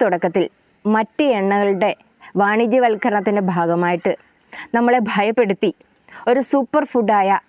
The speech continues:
വെളിച്ചെണ്ണയും തേങ്ങയും നമ്മുടെ ഭക്ഷണത്തിൽ നിന്ന് ഒഴിവാക്കി മറ്റ് ഇതര എണ്ണകളുടെ ഉപയോഗം കൂടി. ആധുനിക ലോകത്ത് ഒരു സൂപ്പർ ഫുഡായി നമുക്ക് വിശേഷിപ്പിക്കാവുന്ന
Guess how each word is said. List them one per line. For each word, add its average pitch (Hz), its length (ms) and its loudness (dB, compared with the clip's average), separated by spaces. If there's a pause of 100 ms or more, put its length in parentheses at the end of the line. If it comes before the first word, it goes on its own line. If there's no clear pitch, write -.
വെളിച്ചെണ്ണയും 214 680 0 (420)
തേങ്ങയും 254 460 2 (300)
നമ്മുടെ 202 300 2
ഭക്ഷണത്തിൽ 196 440 0
നിന്ന് 233 160 0 (200)
ഒഴിവാക്കി 214 460 0 (340)
മറ്റ് 214 200 -2 (200)
ഇതര 247 200 2 (140)
എണ്ണകളുടെ 196 400 0 (140)
ഉപയോഗം 190 420 2
കൂടി. 156 180 0 (1600)
ആധുനിക 302 440 2 (100)
ലോകത്ത് 208 320 0 (140)
ഒരു 220 100 2 (140)
സൂപ്പർ 277 400 0
ഫുഡായി 208 340 0 (140)
നമുക്ക് 214 300 0
വിശേഷിപ്പിക്കാവുന്ന 226 760 0